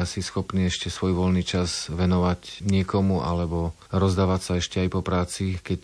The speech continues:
viem, že, že potrebujem zabezpečiť doma a doma zvládnuť všetko, čo treba. Myslím si, že potrebujeme aj my poraz odborne v tejto oblasti, naučiť sa lepšie motivovať, pracovať s dobrovoľníkmi, vedie im niečo ponúknuť. Cestou do budúcna by mohla byť,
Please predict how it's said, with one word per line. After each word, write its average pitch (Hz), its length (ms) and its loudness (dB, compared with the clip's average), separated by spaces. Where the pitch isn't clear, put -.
viem, 90 240 2
že, 85 320 0
že 90 160 0
potrebujem 90 560 0
zabezpečiť 87 640 -2
doma 87 320 2
a 85 480 -2
doma 92 320 2
zvládnuť 90 320 0
všetko, - 320 -4
čo 92 160 -4
treba. 98 400 2
Myslím 117 320 2
si, 110 160 0
že 95 240 2
potrebujeme 104 480 0
aj 95 160 0
my 101 80 2
poraz 95 320 -2
odborne 90 640 -2
v - 80 -20
tejto 92 320 -2
oblasti, 92 400 -2
naučiť 92 380 -2
sa 95 100 -2
lepšie 87 400 -2
motivovať, 87 640 0
pracovať 90 540 -2
s - 20 -12
dobrovoľníkmi, 95 800 2
vedie 95 320 2
im 90 140 2
niečo 87 260 -2
ponúknuť. 92 720 -2
Cestou 123 400 2
do 107 160 2
budúcna 104 400 0
by 92 140 0
mohla 98 340 2
byť, 95 260 -2